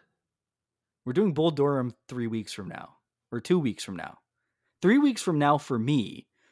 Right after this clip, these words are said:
two weeks from now for you, the viewers at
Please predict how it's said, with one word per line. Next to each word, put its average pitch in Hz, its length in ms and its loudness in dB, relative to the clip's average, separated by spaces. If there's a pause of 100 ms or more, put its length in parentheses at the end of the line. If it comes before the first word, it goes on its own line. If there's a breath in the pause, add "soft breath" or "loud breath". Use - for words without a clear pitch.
two 202 200 2
weeks 180 260 -2
from 127 180 -2
now 113 240 -4
for 101 240 -14
you, 104 640 -6 (520)
the 107 60 -10
viewers 101 440 -8
at 90 140 -12